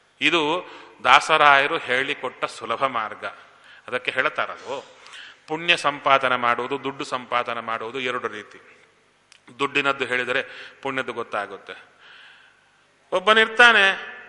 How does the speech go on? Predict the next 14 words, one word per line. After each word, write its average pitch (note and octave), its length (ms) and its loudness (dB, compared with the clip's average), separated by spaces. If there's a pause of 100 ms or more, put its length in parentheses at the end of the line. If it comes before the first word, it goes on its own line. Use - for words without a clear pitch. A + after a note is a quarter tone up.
(680)
ರಿಕ್ಷಾ F3+ 400 8
ತುಳಿತಾ F#3 380 8
ಇರ್ತಾನೆ, B2+ 800 2 (680)
ತುಂಬಾ C3 300 8
ಕಾಯ B2 360 2
ಕಷ್ಟ - 260 -2
ಪಡ್ತಾ B2 380 0
ಇರ್ತಾನೆ, A2 680 -4 (420)
ಎಲ್ಲ A#2 320 -2
ಮಾಡಿದ್ರು C3 880 -2
ಅವನಿಗೆ B2 280 -2
ಸಿಗೋದೆಷ್ಟು? C#3 1200 -10
ನೂರೋ, A2+ 840 -10
ಇನ್ನೂರೋ, A2 540 -8